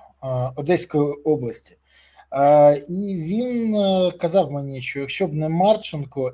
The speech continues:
і не його організаційні дії, було б так само, як з Херсоном і Херсонщиною, а може навіть і Одещиною так же.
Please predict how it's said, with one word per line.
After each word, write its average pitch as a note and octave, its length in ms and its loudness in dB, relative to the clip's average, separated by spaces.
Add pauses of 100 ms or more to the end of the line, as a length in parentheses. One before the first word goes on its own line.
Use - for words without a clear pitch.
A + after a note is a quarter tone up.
і D#3+ 340 -6
не D3+ 160 -4
його E3 320 2
організаційні D3+ 840 -4
дії, D#3 540 -2 (580)
було F3+ 300 4
б - 100 -8
так F3 160 6
само, F3 300 4
як D#3 160 0
з - 80 -10
Херсоном E3 520 -2
і C#3 40 -4
Херсонщиною, B2+ 680 -8
а - 20 -4
може E3 240 -4
навіть D#3 340 0
і E3 80 0
Одещиною B2+ 800 0
так A2 280 -6
же. - 120 -18